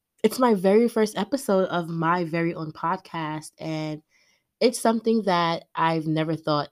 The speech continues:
I would be able to do. Um, so let's start it out by celebrating me, and it's actually a perfect segue for what we're going to talk about today. Um, today's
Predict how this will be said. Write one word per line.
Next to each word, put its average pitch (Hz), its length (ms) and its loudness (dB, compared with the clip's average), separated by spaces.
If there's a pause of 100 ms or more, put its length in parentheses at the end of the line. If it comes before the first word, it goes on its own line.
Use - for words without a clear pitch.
I 143 380 0
would 143 180 -8
be 143 200 -4
able 135 180 -8
to 135 340 -6 (1000)
do. 143 360 -2 (840)
Um, 180 580 -4
so 170 840 0 (520)
let's 214 180 -2
start 233 220 2
it 214 100 2
out 214 300 2
by 190 240 -6
celebrating 180 640 -8
me, 240 480 -8 (160)
and 233 400 -6
it's - 160 -8
actually 285 480 0
a 220 100 -4
perfect 214 560 -8
segue 185 480 -4
for 180 160 -6
what 160 160 -6
we're 156 140 -8
going 156 240 -10
to - 120 -18
talk 143 260 -12
about 131 260 -18
today. 156 400 -14 (580)
Um, 196 400 -2
today's 226 540 -2